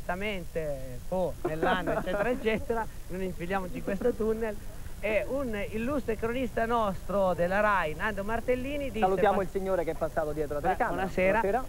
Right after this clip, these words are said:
Speaker 1: "Passatemi il Garibaldi", perché c'era l'effigie di Giuseppe Garibaldi. Ecco, è solo questo, un gioco di parole. Detto questo, passiamo alla tappa di oggi, i miei ultimi cinquanta chilometri qui dal circuito attorno a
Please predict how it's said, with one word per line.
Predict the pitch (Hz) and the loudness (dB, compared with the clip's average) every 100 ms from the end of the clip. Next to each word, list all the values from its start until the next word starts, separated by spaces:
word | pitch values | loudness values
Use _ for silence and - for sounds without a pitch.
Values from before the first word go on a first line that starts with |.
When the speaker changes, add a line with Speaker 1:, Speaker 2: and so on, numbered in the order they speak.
| - | -2
Speaker 1:
"Passatemi | - 233 269 311 277 262 277 | 0 0 2 2 2 0 -2
il | 269 | -2
Garibaldi", | 247 262 233 220 208 208 | 0 0 2 2 2 -2
perché | - - 233 | -2 -2 0
c'era | 262 226 | 0 2
l'effigie | 233 233 233 214 220 | 0 -2 -4 -2 -4
di | 190 | -2
Giuseppe | 214 196 185 196 | -2 0 0 0
Garibaldi. | 185 180 156 139 147 | 0 0 0 0 0
Ecco, | 233 - | -2 -2
è | 196 | -2
solo | 233 226 | 0 0
questo, | 185 175 - | 0 -2 -2
un | 180 | -2
gioco | 196 185 | 0 0
di | 175 | 2
parole. | 175 151 120 123 - - - - | 2 4 2 -4 -8 -8 -8 0
Detto | 226 277 269 | 4 4 2
questo, | 247 240 185 - 170 143 - - | 2 2 2 0 0 -2 -6 -4
passiamo | 196 - 226 | -2 0 0
alla | 214 | 0
tappa | 208 214 - 196 | 0 0 0 0
di | 240 | 0
oggi, | 262 285 220 | 2 0 -2
i | |
miei | 220 214 220 | -4 -2 -2
ultimi | 233 220 214 | -2 -2 -4
cinquanta | - 202 214 214 - | -4 -2 0 0 0
chilometri | 190 202 220 208 196 - 175 | -4 2 2 2 0 -4 -6
qui | - 220 185 | -4 -2 0
dal | 160 170 | 0 -2
circuito | - 190 - 214 190 175 - - - | -2 -2 0 0 2 2 0 -6 -2
attorno | 175 - 220 196 196 180 | -2 2 2 2 0 -2
a | 196 | -2